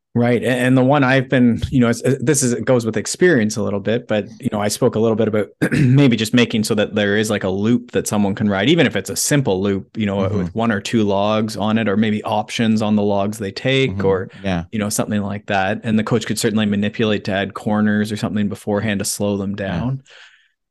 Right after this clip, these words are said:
Speaker 2: The,
Speaker 1: Uh,
Speaker 2: um,
Speaker 1: so that would
Speaker 2: that's
Speaker 1: be
Speaker 2: a,
Speaker 1: one.
Speaker 2: yeah.
Speaker 1: Is, is that
Speaker 2: Yeah,
Speaker 1: all? Is it,
Speaker 2: for
Speaker 1: yeah?
Speaker 2: sure. That's a, one of the really key, having decision making is what's missing from so much of practice, right? Um, the, in my, the baseball one, hitting off a tee, there's not a decision not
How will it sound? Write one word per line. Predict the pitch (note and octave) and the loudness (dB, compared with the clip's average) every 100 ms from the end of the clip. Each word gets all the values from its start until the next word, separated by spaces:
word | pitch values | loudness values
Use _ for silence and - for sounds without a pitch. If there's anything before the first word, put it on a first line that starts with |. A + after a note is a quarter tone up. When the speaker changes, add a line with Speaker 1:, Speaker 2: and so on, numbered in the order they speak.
| _ | _
Speaker 2:
The, | G#2 | -4
Speaker 1:
Uh, | F#2+ F#2+ F#2 | 0 0 -2
Speaker 2:
um, | F2 E2+ F2+ | -4 -8 -8
Speaker 1:
so | - | -2
that | A#2+ A#2 | 2 4
would | A#2 | 4
Speaker 2:
that's | A2 A2 | 4 4
Speaker 1:
be | |
Speaker 2:
a, | A#2 | 4
Speaker 1:
one. | A#2 | 2
Speaker 2:
yeah. | G2+ F#2 | 0 0
Speaker 1:
Is, | F2 G2+ - - | -2 -8 -14 -8
is | A#2 | -2
that | A2+ | 0
Speaker 2:
Yeah, | B2 G#2 | 2 2
Speaker 1:
all? | |
Is | F#2+ | -2
it, | B2+ - _ _ - | -6 -12 _ _ -4
Speaker 2:
for | A2+ | -2
Speaker 1:
yeah? | |
Speaker 2:
sure. | C3+ C3 G#2+ | 0 -2 0
That's | G2+ A2+ - | 0 -2 -2
a, | A2+ | -4
one | A#2 B2+ | 0 0
of | A#2 | 0
the | G#2+ | -4
really | A2 G#2+ | -6 -6
key, | - A2 G#2 G2+ G2+ _ _ _ - | -10 -8 -6 -8 -10 _ _ _ -6
having | A#2 A2+ G#2 F#2+ | -2 -2 -2 -6
decision | - A2+ - C3+ A2+ | -8 -6 0 0 0
making | F2+ D#2+ - - E2+ F2 - | -4 -6 -10 -10 -8 -10 -12
is | F#2+ - | -16 -16
what's | - - - - - G#2 A2 G2+ - | -20 -18 -18 -16 -12 -4 -2 -2 -8
missing | - F#2 G#2 A#2+ - G2+ | -18 -16 -6 -4 -4 -6
from | F#2 E2+ | -6 -8
so | F2+ - C3 B2+ | -12 -4 0 2
much | A2+ A2 G2+ | 2 -2 -4
of | - | -10
practice, | - F#2+ F2 - - - - - | -8 -4 -4 -6 -12 -12 -14 -10
right? | - - - _ _ _ _ _ - | -8 -8 -12 _ _ _ _ _ -8
Um, | E2+ E2+ F2 | -4 -2 -2
the, | E2 - | -4 -8
in | - F#2+ | -6 -2
my, | G2+ A2 G2+ F#2 | 0 2 0 -4
the | - | -10
baseball | F2 G#2+ A2 - F#2+ | -10 -4 -6 -4 -6
one, | F2 F2 F2+ | -4 -6 -6
hitting | A2 A#2 | -4 -2
off | A2+ - | -2 -4
a | |
tee, | - - G#2 | -10 -6 -4
there's | F#2+ F#2 | -4 -4
not | A#2 A#2+ | 0 0
a | A#2 | 0
decision | G2 F#2+ B2 A2 G2 F2+ | -4 -6 -6 -4 -4 -4
not | F#2 F#2 | -2 -4